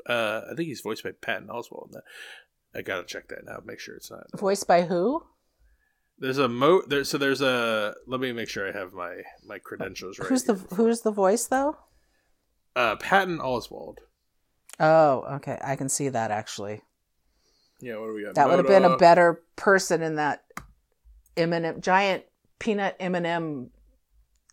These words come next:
Speaker 2: suit.
Speaker 1: Well, it's Corey
Speaker 2: Do you
Speaker 1: Stoll.
Speaker 2: remember when the, do you remember when the M and Ms wore, like, um,
Speaker 1: Sexy high heels? Oh, yeah.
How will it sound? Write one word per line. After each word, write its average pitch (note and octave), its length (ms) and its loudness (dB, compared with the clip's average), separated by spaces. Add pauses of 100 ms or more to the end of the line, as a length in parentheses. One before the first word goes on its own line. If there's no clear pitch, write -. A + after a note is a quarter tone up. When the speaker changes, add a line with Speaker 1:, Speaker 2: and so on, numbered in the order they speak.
(140)
Speaker 2:
suit. - 520 -6 (840)
Speaker 1:
Well, A#2+ 240 -2
it's F#2 100 -8
Corey A2+ 280 -4
Speaker 2:
Do - 40 -12
you - 40 -10
Speaker 1:
Stoll. G3+ 140 2
Speaker 2:
remember C#4 260 6
when D4+ 160 6
the, C4 160 4 (600)
do - 80 -4
you B3 60 4
remember C4 220 4
when C4+ 200 2
the A#3 120 2
M G#3 140 0
and G#3 400 2
Ms G#3 200 -6 (100)
wore, E3+ 800 4
like, D3 400 0 (1040)
um, C#3 240 -2
Speaker 1:
Sexy B2 320 -2
high G#2 180 4
heels? A2+ 500 -4
Oh, F#2 140 -10
yeah. F2+ 240 -8